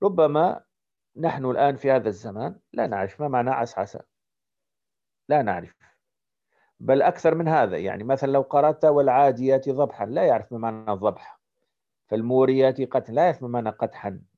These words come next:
لا يعرف ما معنى موريات، ف-، فهذا كله يسمى عند أكثر الناس في هذا الزمان غريب. عند العلماء القدامى كان، أو ك-، عند يعني المسلمين في القديم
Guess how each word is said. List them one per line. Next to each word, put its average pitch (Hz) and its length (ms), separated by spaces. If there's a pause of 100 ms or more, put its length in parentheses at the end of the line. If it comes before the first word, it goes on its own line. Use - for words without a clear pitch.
(140)
لا 127 220 (220)
يعرف 160 180
ما 139 60
معنى 127 220
موريات، 107 640 (760)
ف-، 110 80
فهذا 165 480
كله 175 540
يسمى 156 540 (680)
عند 127 220
أكثر 160 380
الناس 143 460
في 143 200
هذا 147 160
الزمان 156 380
غريب. 139 380 (460)
عند 202 220
العلماء 175 540
القدامى 180 580 (500)
كان، 190 480 (420)
أو 117 120
ك-، 117 120
عند 127 540 (360)
يعني 101 500
المسلمين 120 720 (140)
في - 120
القديم 131 480